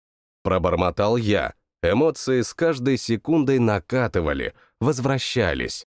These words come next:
"Чёрная дыра должна была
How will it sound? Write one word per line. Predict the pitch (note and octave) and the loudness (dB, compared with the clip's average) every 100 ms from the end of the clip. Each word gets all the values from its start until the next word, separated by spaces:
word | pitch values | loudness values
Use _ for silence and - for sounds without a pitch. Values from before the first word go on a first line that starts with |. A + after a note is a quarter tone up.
| _ _ _ _ _ _ _ | _ _ _ _ _ _ _
"Чёрная | - - G#2+ G#2+ G#2 A#2+ A2+ | -10 -6 -2 0 2 2 0
дыра | F2 A#2 A#2 B2+ | 0 0 2 0
должна | G2 G#2+ A2 G2+ B2 | 0 -2 0 0 0
была | A#2 B2+ C3 | 2 2 0